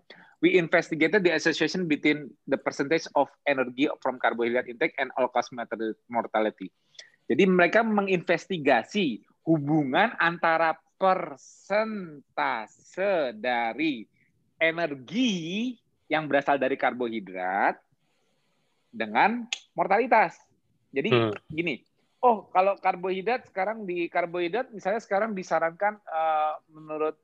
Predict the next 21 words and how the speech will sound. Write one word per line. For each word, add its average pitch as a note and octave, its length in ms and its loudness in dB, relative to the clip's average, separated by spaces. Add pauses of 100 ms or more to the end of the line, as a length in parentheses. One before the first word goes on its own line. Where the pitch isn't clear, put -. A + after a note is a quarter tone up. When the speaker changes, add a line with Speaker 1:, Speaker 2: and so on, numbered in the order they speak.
(160)
Speaker 1:
anggapnya C3 400 0
gizi B2 320 -4
seimbang D3+ 480 -2 (160)
berapa A#2+ 240 -2
sih E3 160 -8 (320)
persen C#3+ 240 -8
ya? - 160 -8
Aku, D3+ 160 -8 (160)
kalau C3+ 160 2
sekarang F#3 240 0
gizi C#3+ 240 -6
seimbang F3 160 -4
berapa C#3 160 -4
sih? D#3+ 80 -6
Aku D#3+ 80 -10
nggak B2+ 160 -10
tahu. C#3+ 100 -8 (540)
Speaker 2:
Hmm. A#2+ 320 -2
Speaker 1:
My B2+ 160 -2
Plate C#3+ 320 0
itu. E3+ 80 0